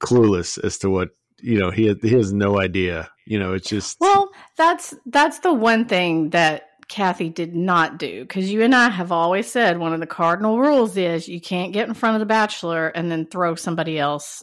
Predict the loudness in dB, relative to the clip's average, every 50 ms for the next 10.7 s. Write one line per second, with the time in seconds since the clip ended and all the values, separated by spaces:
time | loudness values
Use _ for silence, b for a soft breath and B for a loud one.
0 | -10 _ -4 -4 -4 -4 -4 -2 -2 -2 -2 -4 -6 -8 -12 -16 -16 -18 b b
1 | b b b -6 -4 -2 -2 -2 0 2 2 2 4 4 4 2 2 4 2 2
2 | 4 4 4 2 2 0 -2 -4 -6 -6 -4 -2 -2 -2 -2 -2 -4 -6 -4 -2
3 | 2 4 4 4 4 4 2 2 2 2 0 -2 -4 -8 _ _ _ _ _ _
4 | _ _ _ _ _ _ _ 2 2 2 2 0 -6 _ -6 -2 0 2 4 4
5 | 4 2 2 2 0 0 0 0 0 0 -2 -4 -6 -6 -4 -2 -2 -2 -4 -6
6 | -8 -10 -10 -10 -10 -8 -4 -2 0 0 2 2 2 0 0 -4 -4 -4 -2 -2
7 | -2 -2 -4 -4 -4 -6 -4 -4 -4 -2 -2 -4 -6 -6 -6 -4 -4 -4 -4 -4
8 | -2 -2 0 0 0 0 0 0 -2 -2 B B B B -6 -6 -6 -4 -2 0
9 | 0 0 0 -2 -4 -4 -4 -4 -6 -6 -6 -6 -8 -6 -2 0 0 0 2 2
10 | 2 2 0 0 0 2 2 4 2 2 0 -2 -6